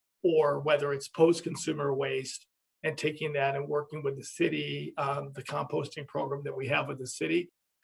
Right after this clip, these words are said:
Um, you know, we'd really love to accelerate that and do more with that. Um, and that just becomes a really more of a, who is the person who exports it for us, right? Who is the company that takes that for, from us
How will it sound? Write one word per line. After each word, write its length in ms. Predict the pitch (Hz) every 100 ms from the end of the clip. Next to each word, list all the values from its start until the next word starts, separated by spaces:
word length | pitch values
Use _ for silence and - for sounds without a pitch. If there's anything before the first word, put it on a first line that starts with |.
| _
Um, 280 | 160 147 - -
you 100 | 160
know, 160 | 175 160
we'd 200 | 180 160 156
really 300 | 185 170 165
love 220 | 165 156
to 120 | 156
accelerate 580 | 147 - 151 160 175 -
that 280 | 185 185 -
and 160 | 143 135
do 140 | 151
more 280 | 139 131 151
with 160 | 180
that. 280 | 185 185 220 - _ _ _ -
Um, 500 | 160 151 147 139 139 - _ _ - -
and 180 | 151 147 -
that 200 | 170 160
just 220 | 151 -
becomes 520 | 156 143 156 151 135 - 160
a 440 | 156 147 143 147 - _ _ _ _ _ _ _
really 280 | 202 226 190
more 220 | 180 170
of 100 | 147
a, 140 | 143 156
who 360 | - 185 208
is 360 | 180 175 147 -
the 120 | 151
person 440 | - 160 156 170
who 180 | 131 151
exports 500 | 156 - - 147 -
it 100 | - -
for 240 | 151 135
us, 140 | 135 -
right? 200 | 143 135
Who 180 | 160 165
is 160 | 160
the 80 | -
company 420 | - 151 143 139 120
that 120 | -
takes 280 | - 160 -
that 200 | 147 - -
for, 100 | 160 -
from 260 | - 160 143
us 340 | 127 -